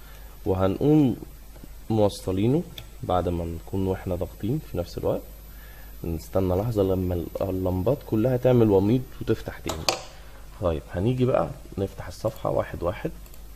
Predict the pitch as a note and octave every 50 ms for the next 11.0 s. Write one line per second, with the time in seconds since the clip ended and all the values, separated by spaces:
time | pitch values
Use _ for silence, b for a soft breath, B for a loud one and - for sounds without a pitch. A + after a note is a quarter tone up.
0 | - - - - - - - - - G2 - - - - - - F2 F2 F2 F2+
1 | F2 F2 F2+ E2+ E2+ F#2+ B2+ C#3+ - - - - - - G#2 G#2 G2 F#2+ F#2 -
2 | - - - - - B B B B B B B B B B B B B B B
3 | B - - D#2+ - - A2 - - - E2 E2 F2 F2 F2 D#2+ - - - -
4 | - G2 G2 F#2 F2 - - F#2+ G2+ G2 F2+ F2+ F#2 C#2 F#2 G2+ F2+ F2 E2+ -
5 | - - G2 G2+ G2 F2+ F2 G2 B2+ F3 - - - - - - - - - -
6 | - - - - - - - - - D#2 F2+ B2 D3+ E3 - - - - - -
7 | - - F#2+ F#2 F#2+ A#2+ D3+ D#3 A2+ A2 A#2+ A#2+ A#2+ - - F2+ E2+ D#2 D2+ -
8 | - - - - - F#2 F2+ F2+ G#2+ A#2 G#2 G2 F#2 F#2+ F2 F2 G2 A2+ - -
9 | G#2+ A#2 B2+ B2+ B2+ G#2+ F#2 F2+ F2 F2+ G2+ - - - B2+ C#3 C#3 A2+ G2+ -
10 | - - F2+ F2 - F2 F2 F2 F2 E2+ - - G2 - F#2 G2+ A#2+ C3+ D3+ D#3